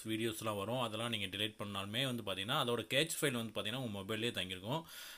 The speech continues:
அது அவங்களுக்கு வந்து நான் எப்படி நான் உங்களுக்கு சொல்லிக் கொடுக்குறேன், நீங்க அதே மாதிரி செய்யுங்க. கண்டிப்பா வந்து நீங்க வந்து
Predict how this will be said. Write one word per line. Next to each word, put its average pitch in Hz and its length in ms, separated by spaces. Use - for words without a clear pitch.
அது 127 140
அவங்களுக்கு 127 340
வந்து 139 160
நான் 139 200
எப்படி 117 260
நான் 131 140
உங்களுக்கு 110 260
சொல்லிக் 110 200
கொடுக்குறேன், 117 320
நீங்க 131 160
அதே 107 160
மாதிரி 131 200
செய்யுங்க. 104 340
கண்டிப்பா 110 400
வந்து 113 240
நீங்க 123 160
வந்து 107 200